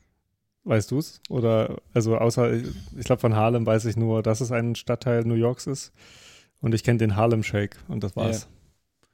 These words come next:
Speaker 2: Wobei, ich, ich bin mir jetzt gar nicht sicher, ob Harlem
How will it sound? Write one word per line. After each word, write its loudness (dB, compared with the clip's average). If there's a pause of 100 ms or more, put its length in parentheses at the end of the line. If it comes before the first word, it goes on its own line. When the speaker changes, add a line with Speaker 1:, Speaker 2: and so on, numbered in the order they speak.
(920)
Speaker 2:
Wobei, 0 (640)
ich, -8 (420)
ich -16
bin 2
mir 2
jetzt -2
gar 2
nicht -4
sicher, 0
ob -8 (380)
Harlem -2